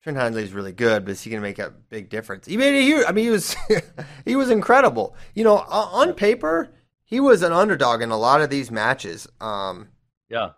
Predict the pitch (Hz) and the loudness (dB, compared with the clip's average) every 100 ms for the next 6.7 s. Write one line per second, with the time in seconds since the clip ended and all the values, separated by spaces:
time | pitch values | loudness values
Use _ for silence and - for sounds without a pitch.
0 | - 156 143 110 123 190 208 226 190 135 | -6 0 2 2 2 4 2 4 4 2
1 | 95 - 214 208 226 196 190 175 165 139 | -2 -2 0 0 -2 -2 0 0 -2 -2
2 | 113 - 110 113 160 156 110 143 - 139 | -2 -6 -10 -6 0 2 2 -2 -8 -8
3 | - 110 - 185 202 208 190 131 247 233 | -8 -14 -8 -4 0 0 2 2 2 2
4 | 247 240 226 123 170 175 170 - - 214 | 4 6 4 -2 -2 -2 -4 -6 -4 -2
5 | 240 233 233 220 208 196 185 165 156 - | 0 0 2 2 2 4 2 0 -2 -2
6 | 151 143 - 123 104 104 | 2 2 0 -6 -4 -6